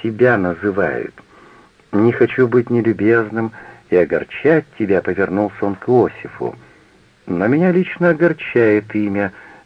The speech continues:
тобою принятое, Озарсиф, ведь это же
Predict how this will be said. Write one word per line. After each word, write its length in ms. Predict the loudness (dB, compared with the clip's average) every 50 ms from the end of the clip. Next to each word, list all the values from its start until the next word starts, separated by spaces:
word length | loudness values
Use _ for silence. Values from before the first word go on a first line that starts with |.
| _ 0
тобою 480 | 0 2 4 6 6 6 6 4 2
принятое, 720 | 0 -2 -2 0 0 0 0 -2 -4 -4 -2 -2 -2 -2 -4 -6 -14 -20 -20 _ _ _ 2
Озарсиф, 1000 | 4 4 4 4 2 -2 -2 -2 -6 -10 -10 -6 -6 -6 -6 -6 -10 -14 -16 -18 _ -20 -20 -20 -20 -20 -20 -20 -20 -20 -20 -18 _
ведь 200 | -2 -2 0 2
это 220 | 0 0 2 2 0
же 160 | 2 2 0